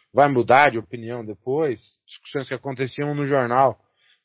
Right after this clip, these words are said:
né, semanalmente, diariamente ali, um criticando o outro. É, mas é fato que já no seu, na primeira exposição, a obra vai ser muito impactante. Quem acaba por fazer a, a exposição, né, o discurso ali de abertura do pavilhão espanhol,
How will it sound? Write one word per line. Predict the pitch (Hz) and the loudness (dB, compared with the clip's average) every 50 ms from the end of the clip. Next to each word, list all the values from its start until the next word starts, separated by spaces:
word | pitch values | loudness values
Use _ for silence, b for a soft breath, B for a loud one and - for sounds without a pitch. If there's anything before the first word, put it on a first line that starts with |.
| _ - | _ -6
né, | 113 120 117 | -4 -4 -4
semanalmente, | 117 - 131 123 127 127 123 113 104 101 120 127 123 - 104 | -4 -4 -6 -4 -4 -4 -4 -4 -4 -2 -4 -4 -4 -6 0
diariamente | 101 120 120 123 120 110 101 104 113 127 135 127 113 - 113 | 4 4 6 6 4 2 0 -2 -4 -6 -6 -8 -8 -8 -8
ali, | 101 95 98 120 135 135 117 104 | -8 -8 -8 -8 -8 -8 -6 -6
um | 117 131 143 | -4 -4 -4
criticando | 131 - 127 120 - - - 143 135 127 | -4 -6 -6 -6 -8 -6 -2 -2 0 0
o | 117 | 2
outro. | 110 113 127 143 127 - _ _ _ _ _ _ _ _ _ _ _ _ _ _ - | 4 4 4 4 2 -2 _ _ _ _ _ _ _ _ _ _ _ _ _ _ 2
É, | 123 127 131 131 131 127 127 123 123 120 120 117 113 113 110 - _ _ _ _ _ | 6 6 8 8 8 8 6 6 4 4 2 2 0 0 -2 -6 _ _ _ _ _
mas | 240 240 233 208 208 226 226 - - - - - | 0 4 6 6 8 6 4 2 -4 -10 -6 -2
é | 160 160 | -2 -2
fato | - - - 170 156 165 165 - | -2 0 2 4 4 4 2 0
que | - - 196 196 180 156 | -6 -10 -8 -8 -8 -8
já | 131 123 151 147 156 170 | -2 0 2 4 4 4
no | 165 156 | 2 -2
seu, | 127 - - 147 131 - _ _ | -8 -8 -8 -10 -10 -12 _ _
na | 131 131 139 135 | -14 -12 -10 -10
primeira | - _ - 143 123 113 123 127 113 | -10 _ -8 -6 -4 -4 -4 -4 -4
exposição, | 107 - - 151 160 170 - - - 131 123 131 - _ _ _ _ _ _ _ _ _ | -6 -6 -4 -4 -4 -4 -4 -2 -2 -2 -2 -2 -6 _ _ _ _ _ _ _ _ _
a | - 135 143 143 143 | 2 6 8 8 8
obra | 139 143 147 143 | 8 6 4 4
vai | 147 143 | 4 2
ser | - - 156 | 0 -2 -4
muito | 143 139 143 156 180 196 180 - | -2 0 2 2 2 2 2 0
impactante. | 180 156 - 143 - _ - 143 139 139 147 151 - - _ _ _ _ _ _ _ _ - | -2 -2 -2 -4 -2 _ -4 -4 -4 -4 -6 -8 -10 -14 _ _ _ _ _ _ _ _ -4
Quem | - 190 | -2 0
acaba | 190 - - 196 190 180 185 160 | 0 4 6 6 6 6 4 0
por | 160 180 160 | -2 -4 0
fazer | - 175 160 139 135 151 156 | 2 2 2 2 0 0 0
a, | 151 143 139 131 143 | 2 2 0 0 -2
a | 135 | -4
exposição, | - - - 156 165 151 147 127 - - - 151 160 175 170 143 123 120 | -6 -8 -6 -6 -6 -6 -6 -10 -10 -6 -6 -4 -4 -4 -4 -6 -6 -6
né, | 127 131 135 | -4 -4 -4
o | 131 123 117 | -4 -4 -6
discurso | 113 110 117 113 - - - 180 190 160 - 151 | -8 -12 -16 -18 -8 -2 0 0 0 2 4 4
ali | 135 131 131 | 4 4 4
de | 120 127 | 2 2
abertura | 123 117 127 127 - _ - 139 147 151 135 120 | 4 6 6 4 4 _ -2 0 2 2 2 2
do | 113 - | 0 0
pavilhão | - 117 113 120 120 120 120 | 0 0 2 2 0 -2 -4
espanhol, | 113 - _ 170 165 156 143 143 143 160 180 - | -6 -2 _ 2 4 4 6 6 6 6 6 4